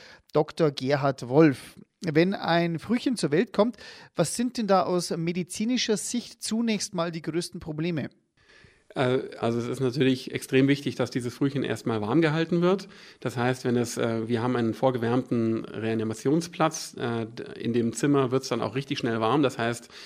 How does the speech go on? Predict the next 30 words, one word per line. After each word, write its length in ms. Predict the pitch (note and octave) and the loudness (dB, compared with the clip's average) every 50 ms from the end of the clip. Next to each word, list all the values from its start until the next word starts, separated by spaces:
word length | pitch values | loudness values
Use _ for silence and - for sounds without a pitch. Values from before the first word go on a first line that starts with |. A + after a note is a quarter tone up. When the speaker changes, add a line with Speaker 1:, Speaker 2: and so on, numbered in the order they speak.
| - - - - | -18 -20 -6 -2
Speaker 2:
wenn 140 | C3 A#2 A#2+ | 0 2 4
wir 80 | B2 | 4
da 100 | A#2 A#2 | 4 4
drin 200 | A2+ A2+ B2 C3 | 4 2 0 2
sind, 160 | C3+ C3+ A#2+ | 4 2 2
fangen 180 | A2 B2 A#2+ A#2+ | 2 0 0 0
wir 80 | A#2 A#2 | 2 0
richtig 300 | B2+ B2 - A#2 B2 A#2 | 0 -2 -2 -4 -4 -4
an 100 | A2+ A2 | -2 -2
zu 80 | A2 | -4
schwitzen 340 | - - C#3 C#3 - - D3 | -2 -2 -4 -2 0 0 0
alle, 300 | - C3+ C#3+ D3 C#3+ B2 | 2 2 2 2 2 2
weil 220 | A#2 A2+ A#2 A#2 | 2 0 0 0
die 100 | A2+ A#2 | 0 -2
Temperaturen 560 | A2+ - A#2+ A#2 A#2 A2+ - - C3 C3 C3 - | -4 -2 -4 -2 -4 -6 -4 -2 0 0 0 -2
in 160 | - A#2 A2+ | -2 -2 -2
dem 140 | A2+ A2 G#2 | -2 -2 0
Raum 240 | G#2+ A2 B2 C#3 | 0 2 2 2
einfach 240 | A#2+ A#2+ - A#2+ G#2+ | 2 2 0 -2 0
hoch 160 | A#2+ C3 D3 | 0 0 -2
sind 320 | - - E3 D#3+ E3 D#3+ - | 0 0 2 2 2 0 -2
und 80 | - | -6
es 80 | A#2+ A#2+ | -4 0
läuft 340 | A#2+ A#2+ C3 C3 - - B2+ | 2 2 2 2 -2 -4 -4
wirklich 240 | B2 A#2+ - B2 - | -4 -4 -4 -6 -6
dann 140 | A#2 A2+ | -4 -4
auch 100 | - - | -4 -4
der 80 | - - | -6 -8
Schweiß 300 | - A#2 G#2 A#2 C3+ D3 | -6 -4 -4 -4 -2 0
runter. 340 | D3 D3+ D#3 D#3 E3 E3 | 0 0 2 2 0 0